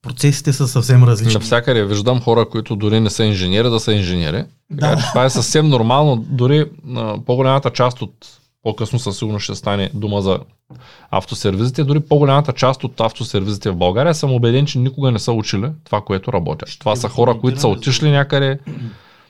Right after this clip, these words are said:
Speaker 2: работили са известно време без да, такова образование, научили са как да сменят накладки и са си направили сервис. Това се е случило. Нали? С след две, три, пет години практика са решили, че могат сами.
Speaker 1: Факт.
Speaker 2: Добре, това ще го оставим за по-нататък. А, искам да те попитам всъщност,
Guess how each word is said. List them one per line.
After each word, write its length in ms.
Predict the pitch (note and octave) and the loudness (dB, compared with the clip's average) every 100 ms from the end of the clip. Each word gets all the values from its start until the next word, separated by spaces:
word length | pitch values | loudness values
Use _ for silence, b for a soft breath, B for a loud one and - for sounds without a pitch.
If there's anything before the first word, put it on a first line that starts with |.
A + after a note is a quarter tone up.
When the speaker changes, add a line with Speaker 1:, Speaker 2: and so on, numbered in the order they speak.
| B B _ _ - | B B _ _ -2
Speaker 2:
работили 440 | G#2 A2+ C3+ D3+ | 0 2 4 4
са 120 | - C#3 | 4 4
известно 420 | A#2+ B2+ B2+ A#2+ | 4 2 4 4
време 240 | A#2+ A#2 | 4 2
без 220 | G2 A#2+ | 2 2
да, 100 | A#2+ | 2
такова 480 | A#2+ - A2+ A#2+ A2 | -2 -4 -4 0 2
образование, 720 | A2 G#2+ G2+ G2+ G2+ G2 G2 | 2 0 2 0 2 0 0
научили 420 | G2+ A#2 B2+ C#3 | 2 2 2 0
са 180 | B2+ - | 0 0
как 200 | A#2+ A#2 | 0 0
да 80 | A2 | 0
сменят 300 | - G#2+ G#2 | 0 0 0
накладки 500 | G2+ F#2+ F#2+ - G2 | -2 0 -2 -2 -8
и 240 | G2 A2 | -8 -6
са 160 | A#2+ A#2+ | -6 -6
си 120 | - | -4
направили 400 | G#2+ F2 G2 G2+ | -2 0 2 0
сервис. 480 | F#2+ F2 E2 - - _ | -2 -6 -6 -10 -14 _
Това 160 | A2+ | -2
се 120 | A2 G2 | 0 -2
е 40 | |
случило. 360 | - - - G2+ | -4 -10 -8 -6
Нали? 140 | A2 | -6
С 160 | - A2 | -6 -6
след 300 | - G#2 - B2+ | -4 -6 -6 -10
две, 260 | A#2 B2+ D3 | -4 -2 0
три, 180 | C#3 - | -2 0
пет 180 | C3 | -2
години 300 | A#2 A2+ A#2 | 0 -2 -2
практика 380 | - C3 D3 F3 | 0 -2 -2 -6
са 120 | D#3 | -2
решили, 260 | B2+ C3+ D3 | -2 0 0
че 100 | C3 | 2
могат 260 | A2 B2 A#2+ | 2 2 0
сами. 240 | F2+ E2 B B | -4 -6 B B
Speaker 1:
Факт. 160 | A#2 B B B B | -16 B B B B
Speaker 2:
Добре, 240 | C3+ F#3 F#3+ | 0 2 2
това 180 | F3 | 0
ще 120 | F#3 G3 | 0 -2
го 100 | D#3+ | -4
оставим 320 | D3 - F3+ | -2 0 2
за 160 | D#3+ D3+ | 2 2
по-нататък. 600 | B2 A2 G2+ C#3+ G3+ - B B B B B _ | 0 2 0 -2 -10 -14 B B B B B _
А, 180 | A2 A2 | 0 0
искам 240 | C#3+ C#4+ | 0 0
да 60 | C#4 | 0
те 100 | G3+ | -2
попитам 400 | D3+ G3 C#4 B3 | -2 -2 0 0
всъщност, 440 | - G#3+ B3+ A#3+ | -2 -6 -6 -8